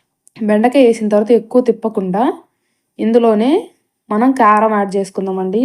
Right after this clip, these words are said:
స్పైసీ, మన స్పైసీ తగ్గట్టు కారం యాడ్ చేసుకోండి. కారం నేను ఎటువంటి మసాలాలు యాడ్ చేయట్లేదండి, హోమ్ మేడ్ అండి, only అల్లం వెల్లుల్లి పేస్ట్ మాత్రమే యాడ్ చేశాను, ఇంకా ఏది యాడ్ చేయట్లేదు. కారం వేసిన తర్వాత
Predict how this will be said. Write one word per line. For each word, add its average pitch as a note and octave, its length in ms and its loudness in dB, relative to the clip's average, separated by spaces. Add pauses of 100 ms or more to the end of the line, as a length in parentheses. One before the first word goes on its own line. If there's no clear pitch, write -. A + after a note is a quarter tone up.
స్పైసీ, G3+ 420 -6 (580)
మన G#3+ 240 0
స్పైసీ G#3+ 300 0 (100)
తగ్గట్టు G#3 360 -2 (100)
కారం G#3 300 -2
యాడ్ F#3+ 200 -6
చేసుకోండి. F#3+ 540 -6 (840)
కారం G#3+ 420 0
నేను G#3+ 260 0
ఎటువంటి B3 480 0
మసాలాలు A3 480 0
యాడ్ G3+ 180 -4
చేయట్లేదండి, G3 680 -2 (120)
హోమ్ G3 260 -2
మేడ్ G3+ 180 -2
అండి, F#3+ 120 -4 (120)
only A#3 240 -2
అల్లం G3+ 260 -2
వెల్లుల్లి G#3 300 -2
పేస్ట్ F#3+ 280 -8
మాత్రమే G#3+ 420 -4
యాడ్ F#3+ 220 -6
చేశాను, F#3+ 380 -6 (560)
ఇంకా G#3 160 -2 (160)
ఏది G#3+ 260 0 (360)
యాడ్ G3 200 -6
చేయట్లేదు. F#3+ 480 -4 (600)
కారం A3+ 400 0
వేసిన G#3+ 320 -4
తర్వాత F#3+ 340 -4